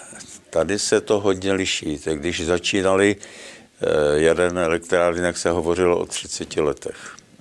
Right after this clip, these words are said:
Jenže třicet let byla taková ekonomická životnost. Uka-, ukázalo se, že, že, eh, fyzická životnost je mnohem větší. Takže dnes, eh, třeba ve Spojených státech, kteří tam začali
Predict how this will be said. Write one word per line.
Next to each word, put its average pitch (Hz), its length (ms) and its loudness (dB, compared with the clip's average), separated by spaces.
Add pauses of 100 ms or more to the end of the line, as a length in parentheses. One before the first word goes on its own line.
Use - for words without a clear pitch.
(360)
Jenže 90 260 0
třicet 98 500 -2
let 95 180 4
byla 92 240 2
taková 92 360 2
ekonomická 85 760 0
životnost. 76 680 -8 (460)
Uka-, - 360 -8
ukázalo 90 600 4
se, - 200 -2 (160)
že, 92 320 2 (380)
že, 85 440 4 (260)
eh, 87 140 -4
fyzická 92 580 2
životnost 87 580 -2
je 92 60 0
mnohem 90 380 -2
větší. 87 480 -2
Takže 76 300 -8
dnes, 87 460 -2 (540)
eh, 76 540 2
třeba 87 300 2
ve 80 120 2
Spojených 87 400 0
státech, 80 420 0 (840)
kteří 80 520 0 (800)
tam 78 180 0
začali 78 460 0